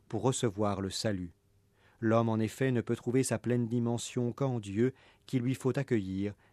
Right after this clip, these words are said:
et pour cela Dieu ne l'abandonne pas. Notre Dieu n'a de cesse de voir ses promesses accomplies. Tout cela arriva pour que s'accomplît la parole du Seigneur prononcée par le prophète, nous dit l'apôtre Matthieu.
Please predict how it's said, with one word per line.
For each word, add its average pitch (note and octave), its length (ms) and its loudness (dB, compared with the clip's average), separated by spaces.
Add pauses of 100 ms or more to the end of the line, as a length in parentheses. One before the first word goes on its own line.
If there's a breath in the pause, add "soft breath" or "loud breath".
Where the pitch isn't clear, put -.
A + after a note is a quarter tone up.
et C3 100 0
pour B2+ 200 -2
cela A2+ 280 0
Dieu G#2+ 180 2
ne A2 100 0
l'abandonne G#2 500 0
pas. F2 300 -10 (680 soft breath)
Notre C3 260 2
Dieu C3+ 140 2
n'a B2+ 120 2
de A#2+ 100 2
cesse B2+ 340 0
de A2+ 80 0
voir A2 240 -2
ses A2+ 140 -4
promesses A2+ 460 -2
accomplies. G2+ 540 -6 (600 soft breath)
Tout A2 100 -6
cela A2 340 0
arriva A#2 440 0
pour - 180 -8
que - 80 -6
s'accomplît A#2 460 -4
la G#2+ 120 0
parole A2+ 380 -4
du G#2 100 -8
Seigneur A2+ 480 -2
prononcée C3 520 -4
par A2 160 -6
le G#2 100 2
prophète, - 640 -8 (420 soft breath)
nous A2+ 140 0
dit A2 100 0
l'apôtre G#2+ 400 0
Matthieu. G2 460 -6